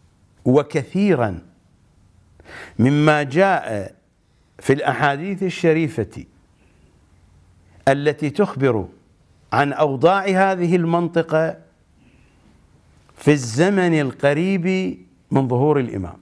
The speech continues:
فما يجري من الحوادث والأحداث هو كالذي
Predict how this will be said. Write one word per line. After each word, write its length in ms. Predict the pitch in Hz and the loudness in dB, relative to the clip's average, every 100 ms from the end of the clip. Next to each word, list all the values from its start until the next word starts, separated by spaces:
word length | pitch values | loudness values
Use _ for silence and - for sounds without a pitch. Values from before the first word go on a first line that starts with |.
| _ _ _ _ _ _ _ _ _ | _ _ _ _ _ _ _ _ _
فما 300 | 131 139 143 | 0 2 0
يجري 560 | 165 170 147 131 117 - _ _ _ _ _ - - | 0 -2 -2 -2 -4 -10 _ _ _ _ _ -10 0
من 240 | 135 156 | 2 4
الحوادث 880 | 143 120 - 135 143 156 135 120 120 | 0 -2 -2 0 2 0 -2 -8 -2
والأحداث 760 | 127 120 123 117 120 151 208 202 - _ _ _ _ _ _ _ _ _ _ _ _ _ _ _ _ _ _ _ _ 151 | 0 0 -4 -8 2 2 2 -10 -20 _ _ _ _ _ _ _ _ _ _ _ _ _ _ _ _ _ _ _ _ 2
هو 400 | 160 175 170 - _ _ _ _ _ _ _ _ _ _ _ | 2 2 -2 -8 _ _ _ _ _ _ _ _ _ _ _
كالذي 840 | - 151 143 165 196 196 190 185 | 2 2 2 -4 -2 -6 -6 -8